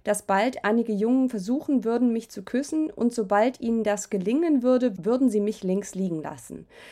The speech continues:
Es handle sich um ein ganz unehrenhaftes Spiel, und ich würde dieses Spiel gewinnen, wenn ich es niemals mitspielen würde. Ich glaubte meinem Vater und entschied, seinem Rat zu folgen.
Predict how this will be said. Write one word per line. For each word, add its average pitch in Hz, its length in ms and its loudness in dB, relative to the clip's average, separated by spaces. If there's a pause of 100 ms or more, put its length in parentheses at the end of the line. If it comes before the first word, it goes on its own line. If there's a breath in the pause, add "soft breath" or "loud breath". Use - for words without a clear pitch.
(160 loud breath)
Es 190 200 -2
handle 294 340 2
sich 269 320 -4
um 233 140 -2
ein 220 280 0
ganz 262 360 2
unehrenhaftes 170 1120 -2
Spiel, 240 520 0 (360 loud breath)
und 247 220 4
ich 247 200 -6
würde 247 240 4
dieses 233 360 -4
Spiel 254 320 2
gewinnen, 240 560 2 (300 loud breath)
wenn 233 180 6
ich 269 120 2
es 262 200 -2
niemals 226 560 2
mitspielen 151 800 -2
würde. 147 360 -8 (500 loud breath)
Ich 190 140 -6
glaubte 277 520 2
meinem 285 300 2
Vater 247 440 0
und 226 120 -4
entschied, 214 440 -6
seinem 208 280 0
Rat 165 320 -6
zu 214 120 -10
folgen. 190 580 -2